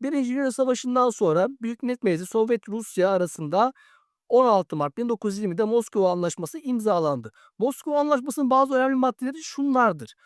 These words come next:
Sovyet Rusya misakirliği resmen tanımıştır. Bakın bir devlet bir anlaşmayla bizi tanıyor. Kim bu? Sovyet Rusya. Hangi anlaşma?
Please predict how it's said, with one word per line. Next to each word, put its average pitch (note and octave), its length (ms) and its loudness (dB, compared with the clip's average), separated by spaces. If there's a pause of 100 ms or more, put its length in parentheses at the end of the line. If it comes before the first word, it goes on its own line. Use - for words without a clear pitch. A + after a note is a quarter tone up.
(180)
Sovyet G3+ 460 -6
Rusya A#3+ 200 -4
misakirliği A#3+ 800 0
resmen C#4+ 560 2
tanımıştır. D4+ 640 0 (100)
Bakın C#4 300 -4
bir C#4+ 180 -8
devlet C#4 440 -2 (500)
bir D4+ 100 -2
anlaşmayla C4 960 4 (180)
bizi A3 200 -4
tanıyor. B3+ 300 2
Kim D#4 260 -8
bu? D#4 140 -4
Sovyet B3+ 480 -6
Rusya. G#3 320 -8
Hangi D#4+ 380 -2
anlaşma? B3 520 0